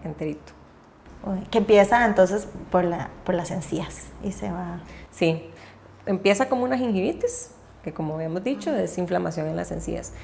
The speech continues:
Speaker 1: El asunto es que si yo no la trato y yo permito que esas bacterias convivan conmigo y estén ahí, y estén ahí, llega un momento en que en ciertas personas, porque esto sí no va a pasar en el cien por ciento de la población, pero sí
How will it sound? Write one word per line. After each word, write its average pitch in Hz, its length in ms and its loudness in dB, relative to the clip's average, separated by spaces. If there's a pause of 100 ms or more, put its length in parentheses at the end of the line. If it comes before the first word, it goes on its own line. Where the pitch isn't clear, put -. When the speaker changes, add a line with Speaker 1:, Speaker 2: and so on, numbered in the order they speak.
(240)
Speaker 1:
El 165 120 2
asunto 165 340 -2
es 196 100 -4
que 196 120 -4
si 151 160 -8
yo 156 120 -4
no 208 100 2
la 269 140 2
trato 262 320 2
y 160 40 0
yo 156 120 -2
permito 214 380 0
que 214 60 0
esas 214 180 2
bacterias 220 600 0 (480)
convivan 185 460 6
conmigo 247 520 4
y 190 60 0
estén 160 280 2
ahí, 208 360 6
y 175 40 4
estén 165 340 0
ahí, 214 420 0
llega 165 220 4
un 208 80 2
momento 233 540 0
en 160 140 -6
que 160 120 -8
en 156 80 -6
ciertas 220 360 2
personas, 269 400 2
porque - 200 -4
esto 165 180 -4
sí 214 180 0
no 170 160 2
va 165 80 8
a 165 80 0
pasar 190 320 4
en 196 80 0
el 156 100 -2
cien 160 140 -4
por 165 140 -6
ciento 170 220 -4
de 185 60 0
la 185 120 0
población, 165 500 -2
pero 151 180 -2
sí 165 400 -2